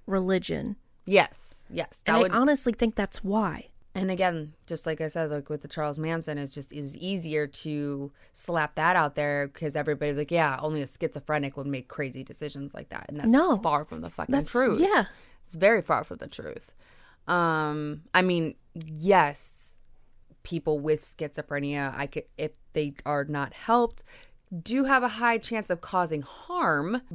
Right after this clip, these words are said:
Speaker 2: be it to themselves or those around them.
Speaker 1: Mm-hmm.
Speaker 2: But it's out of,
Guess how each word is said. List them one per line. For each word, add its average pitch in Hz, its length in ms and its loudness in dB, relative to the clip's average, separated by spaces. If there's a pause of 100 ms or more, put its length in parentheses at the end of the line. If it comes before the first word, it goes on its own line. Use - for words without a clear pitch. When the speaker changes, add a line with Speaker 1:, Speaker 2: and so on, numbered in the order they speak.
Speaker 2:
be 185 200 4
it - 120 2
to 175 160 0
themselves 147 880 2
or 143 100 2
those 139 320 -2
around 139 560 0
them. 190 460 -6 (720)
Speaker 1:
Mm-hmm. 190 460 -2 (240)
Speaker 2:
But 196 120 6
it's 180 300 4
out 170 220 2
of, 156 280 0